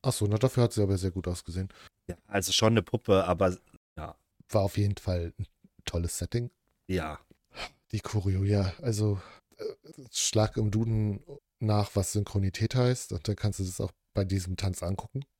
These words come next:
Speaker 2: Ja.
Speaker 1: Die waren so verdammt synchron, da hat ja kein Blatt zwischen gepasst.
Speaker 2: Mhm.
Speaker 1: Das war richtig geil.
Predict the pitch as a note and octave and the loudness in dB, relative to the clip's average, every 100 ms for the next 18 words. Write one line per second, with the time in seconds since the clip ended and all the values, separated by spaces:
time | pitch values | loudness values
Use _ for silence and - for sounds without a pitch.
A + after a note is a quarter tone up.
0 | - F#2+ E2 - - G2 F#2 G2+ G2 F#2+ | -8 -4 -4 -8 -8 -2 2 2 2 -2
1 | - _ - F#2 F#2+ A#2+ A#2 G#2+ - G2 | -10 _ -12 -4 6 8 10 8 4 2
2 | G2+ F#2+ - F#2+ F#2 - F2+ F#2+ G2 F2+ | 4 2 -2 -6 -6 -4 -2 0 -2 -2
3 | G2 F2 _ _ _ - G2 F2+ G2+ - | -2 -4 _ _ _ -6 -4 0 0 0
4 | - F2+ E2+ F2 - F#2+ - - _ - | -4 -4 -6 -8 -6 -8 -8 -20 _ -4
5 | F#2+ F2 F2 - F2+ F2 E2+ F2 _ _ | -2 0 -2 -4 -6 -4 -4 -6 _ _
6 | _ - B2 - A2+ - G#2 - A2 A2 | _ -4 -2 2 2 2 -4 4 6 8
7 | A#2+ C3 | 6 4